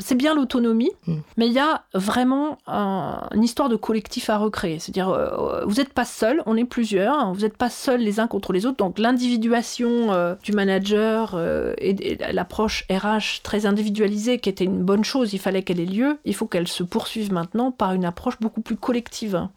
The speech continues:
Speaker 1: Et donc, euh, d'ailleurs, on voit ça sortir partout, on est beaucoup plus sur l'efficacité des équipes, plutôt que l'efficacité des personnes. Donc on passe de l'échelle de l'individu à l'échelle de la, de l'équipe et à l'échelle du réseau d'équipe.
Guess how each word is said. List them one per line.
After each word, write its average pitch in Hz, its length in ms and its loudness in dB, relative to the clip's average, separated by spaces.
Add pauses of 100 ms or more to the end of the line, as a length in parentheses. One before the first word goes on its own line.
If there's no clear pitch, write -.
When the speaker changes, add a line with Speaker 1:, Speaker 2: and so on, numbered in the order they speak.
Speaker 1:
Et 185 40 0
donc, 220 280 0
euh, - 100 2
d'ailleurs, 214 300 2
on 185 40 0
voit 175 160 -2
ça - 140 -6
sortir - 360 -8
partout, - 340 -4
on 185 80 2
est 175 80 0
beaucoup 190 240 -8
plus 202 140 -6
sur 160 220 -4
l'efficacité 170 600 -4
des 170 220 -6
équipes, 196 560 -2
plutôt 196 280 -6
que - 60 -8
l'efficacité - 520 -6
des - 120 -2
personnes. 196 340 -6
Donc 175 180 -4
on 202 80 0
passe 254 300 -2
de 196 80 0
l'échelle 185 400 0
de 170 80 0
l'individu 170 500 0
à 202 60 2
l'échelle 180 300 -2
de 175 80 -2
la, 165 260 -4
de - 140 -4
l'équipe 170 360 -4
et 202 120 2
à 196 40 2
l'échelle 208 400 0
du 175 200 -4
réseau 208 300 2
d'équipe. 226 360 -6